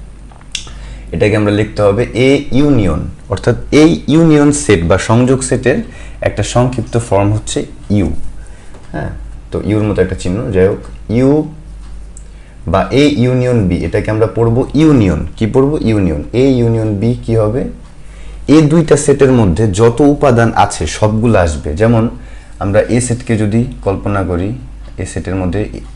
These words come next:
ওয়ান, টু উপাদান এবং বি সেটের মধ্যে আছে থ্রি এবং ফোর, এটা বি সেট, এটা এ সেট। তো দুইটা সেটের মধ্যে যত উপাদান আছে সবগুলো উপাদানকে নিয়েই আমাদের নতুন এ ইউনিয়ন বি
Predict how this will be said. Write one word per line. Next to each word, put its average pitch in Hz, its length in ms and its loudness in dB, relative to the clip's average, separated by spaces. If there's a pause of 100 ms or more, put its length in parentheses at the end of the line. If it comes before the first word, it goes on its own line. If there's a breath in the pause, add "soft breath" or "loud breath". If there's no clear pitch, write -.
ওয়ান, 87 180 0 (120)
টু 87 80 -8 (100)
উপাদান 85 320 -4 (720 loud breath)
এবং 90 160 -2 (200)
বি 113 180 2
সেটের 117 340 0
মধ্যে 110 300 0
আছে 131 180 -6 (280)
থ্রি 110 180 -2 (180)
এবং 95 140 -2 (120)
ফোর, 71 180 -10 (140)
এটা 92 120 -4 (140)
বি 101 100 -2 (120)
সেট, 127 180 -4 (580 loud breath)
এটা 110 140 -2 (160)
এ - 20 2 (100)
সেট। - 160 -8 (440 soft breath)
তো - 60 -8 (160)
দুইটা 143 260 4 (100)
সেটের 143 280 0
মধ্যে 127 180 2 (100)
যত 117 200 4 (120)
উপাদান 123 360 4
আছে 131 120 -6 (120)
সবগুলো 107 460 0
উপাদানকে 123 440 2 (120)
নিয়েই 135 260 4 (120)
আমাদের 101 280 4 (640 loud breath)
নতুন 123 240 4 (280)
এ - 20 10 (180)
ইউনিয়ন 131 320 6 (100)
বি 127 80 4